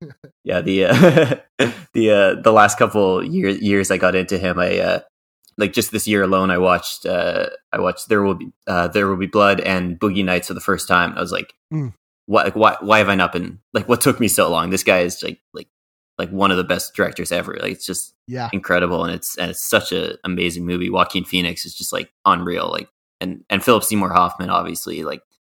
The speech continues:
Speaker 2: one of the best we've ever had, and such a loss. Uh, and then, uh, the other one I had non-horror was, uh, uh, I was wondering if you, if what you think about, uh, Under the Silver Lake.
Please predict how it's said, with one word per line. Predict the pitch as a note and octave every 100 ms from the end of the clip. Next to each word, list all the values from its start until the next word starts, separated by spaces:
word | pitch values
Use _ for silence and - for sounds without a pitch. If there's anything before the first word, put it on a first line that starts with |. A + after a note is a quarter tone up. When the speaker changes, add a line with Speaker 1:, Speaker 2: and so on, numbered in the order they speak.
| _ _ _ -
Speaker 2:
one | G2
of | F2+
the | F2
best | F2 -
we've | F2+
ever | F2 F2+ E2+
had, | F2+ F2+ _ _ _ _ _ _ _ _
and | E2+ C#2+ -
such | G2 F2+
a | E2+
loss. | E2+ F2 - - - _ _ _ -
Uh, | F#2+ F2+ F2+ F2 - _ _ -
and | G#2 G2
then, | F2+
uh, | F2 F2 F2 -
the | G#2+
other | A#2 A#2+
one | A2
I |
had | F#2+ G2 F2 F#2
non-horror | F#2+ F#2 F#2 F#2+ F#2
was, | F#2 F2+ F#2
uh, | F2+ F2 F2 - _ -
uh, |
I | F2+ F2+
was | -
wondering | D3 F3
if | -
you, | G2 - _
if | G#2+ - -
what | G#2
you | G#2+
think | A#2+ G#2
about, | F#2 F2+ F2
uh, | E2+ -
Under | G#2 A2+
the | G#2+
Silver | - G#2+ F#2+
Lake. | F#2+ F#2+ E2 -